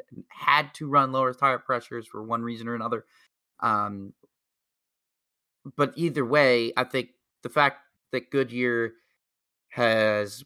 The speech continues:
brought a tire that can't handle tire pressures that most other teams would consider to be normal or tire pressures that are necessary for a car to do what the teams are asking of it,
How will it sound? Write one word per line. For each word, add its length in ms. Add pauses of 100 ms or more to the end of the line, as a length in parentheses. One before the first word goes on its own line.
brought 220
a 40
tire 460
that 420 (880)
can't 260
handle 560 (720)
tire 240
pressures 480
that 260 (260)
most 340
other 180
teams 300
would 160
consider 360
to 80
be 140
normal 500
or 300 (320)
tire 220
pressures 520
that 240 (360)
are 140
necessary 680
for 380
a 120
car 360
to 420
do 160
what 140
the 60
teams 260
are 60
asking 400
of 120
it, 140